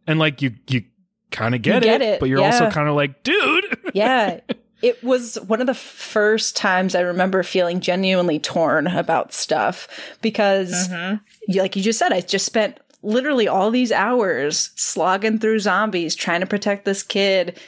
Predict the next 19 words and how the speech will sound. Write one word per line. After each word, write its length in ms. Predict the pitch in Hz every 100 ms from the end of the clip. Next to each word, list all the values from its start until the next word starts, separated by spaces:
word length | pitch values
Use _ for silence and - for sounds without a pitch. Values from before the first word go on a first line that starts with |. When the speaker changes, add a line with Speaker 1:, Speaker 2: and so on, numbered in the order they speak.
| _ _ -
Speaker 2:
getting 220 | 185 196
eaten 380 | 202 214 202 202
by 160 | 196
clickers 800 | 190 226 214 175 170 165 165 - - _ _ _
to, 160 | - 220
like, 320 | 190 185 -
get 220 | - 160
her 140 | 202 196
to 160 | -
this 200 | 180 170
space 600 | - - 170 185 185 -
and 200 | - 180
to, 100 | 196
like, 320 | 165 165 147 135
Speaker 1:
Mm-hmm. 400 | 123 120 117 123
Speaker 2:
basically 460 | 135 - - 147
save 420 | - 185 175 165
the 80 | 175
world. 600 | 147 120 214 170 135 -